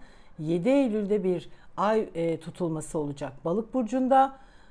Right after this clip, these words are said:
ve ondan sonra yirmi bir Eylül'de tekrar bir Başak Burcu'nda Güneş tutulması olacak. Yani Başak Balık hattında yoğun bir enerji toplaşması var ki bunlar tabii ki tutulmalarla da çok alakalı olduğu için manyetik etkileri çok güçlü.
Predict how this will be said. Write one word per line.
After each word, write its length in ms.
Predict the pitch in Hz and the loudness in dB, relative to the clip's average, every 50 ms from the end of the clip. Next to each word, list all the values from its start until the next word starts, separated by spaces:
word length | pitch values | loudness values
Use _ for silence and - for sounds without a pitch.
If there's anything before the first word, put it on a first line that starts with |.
| - - | -8 -2
ve 140 | 156 185 180 | 0 0 2
ondan 260 | 190 208 233 247 262 | 2 2 2 2 0
sonra 240 | 240 - 226 208 190 | 0 -2 -4 -4 -2
yirmi 400 | 175 175 196 208 220 233 220 208 | -2 0 0 2 2 0 0 0
bir 100 | 269 269 | 0 2
Eylül'de 440 | 269 226 190 160 156 151 147 165 160 | 2 2 2 0 -2 -4 -6 -8 -8
tekrar 600 | - - 277 277 277 - 214 202 220 262 277 226 | -4 -2 -2 -2 0 0 2 2 2 2 0 -2
bir 180 | 220 202 180 170 | -4 -4 -2 -2
Başak 420 | 185 185 - - 262 254 254 - | -2 -2 -2 -2 -2 -2 -2 -4
Burcu'nda 340 | 180 170 160 190 202 226 277 | -6 -4 -4 -4 -4 -2 -2
Güneş 380 | 247 196 208 190 190 180 185 | -2 -2 -2 -2 -2 -2 -4
tutulması 540 | - 165 - - 156 147 143 143 143 - 175 | -8 -10 -10 -8 -8 -6 -6 -6 -8 -8 -8
olacak. 380 | 143 127 131 - 143 147 - - | -8 -8 -8 -10 -12 -10 -6 -2
Yani 360 | 233 233 247 254 240 190 - - - - - - - - | 0 2 2 4 2 2 0 -4 -12 -20 -20 -14 -4 2
Başak 440 | 190 214 220 220 - 294 294 294 208 | 4 4 4 6 6 6 6 6 4
Balık 520 | 190 185 214 226 247 285 294 - - - - - | 6 6 8 8 8 6 2 -2 -6 -18 -16 -6
hattında 720 | - 190 196 196 196 - - 170 160 156 165 180 220 269 277 - - - - - - - | 0 0 0 0 0 -6 -6 -4 -4 -2 0 0 0 0 -2 -4 -14 -20 -20 -18 -8 -2
yoğun 440 | 175 202 226 233 254 262 262 247 190 | 4 6 6 6 6 6 4 4 2
bir 300 | 202 226 247 240 - - - | 2 0 0 -2 -6 -14 -8
enerji 440 | - 185 190 185 170 175 160 175 170 | -6 -4 -2 -2 -2 -4 -4 -6 -8
toplaşması 680 | - 170 151 - - 147 147 - - 156 143 - - 196 | -8 -8 -8 -6 -6 -8 -8 -8 -10 -10 -10 -10 -6 -2
var 240 | 226 262 302 285 - | -2 -2 -2 -2 -4
ki 160 | - 151 147 | -8 -10 -8
bunlar 360 | 160 165 170 170 170 175 - | -6 -6 -4 -4 -4 -6 -6
tabii 280 | - 208 170 170 151 - | -8 -8 -6 -6 -8 -6
ki 200 | - 214 233 240 - - - - - - | -6 -6 -6 -6 -6 -12 -18 -18 -14 -10
tutulmalarla 840 | - 190 190 - 190 175 170 170 170 175 170 165 156 151 143 143 | -10 -10 -8 -6 -4 -4 -2 -2 0 0 2 0 0 0 -4 -6
da 80 | 151 151 | -6 -8
çok 280 | - - 214 196 - 180 | -8 -6 -6 -4 -4 -4
alakalı 460 | 156 151 143 139 143 - 156 147 143 | -2 -2 -4 -6 -6 -8 -6 -4 -4
olduğu 260 | 135 160 160 180 220 | -4 -4 -4 -2 -4
için 380 | 208 - - - - 247 277 - - - - - - | -4 -4 -6 -6 -6 -6 -6 -8 -12 -20 -20 -14 -8
manyetik 580 | 180 185 190 202 208 208 208 208 277 269 - - | -6 -4 -2 -2 -2 -2 -2 -4 -6 -6 -6 -8
etkileri 500 | 202 202 - - - 220 226 233 247 233 | -8 -8 -8 -4 -2 0 0 0 0 -2
çok 280 | - - 202 190 - | -6 -6 -6 -6 -6
güçlü. 400 | - 147 127 - - 143 135 120 | -8 -12 -12 -12 -10 -10 -10 -10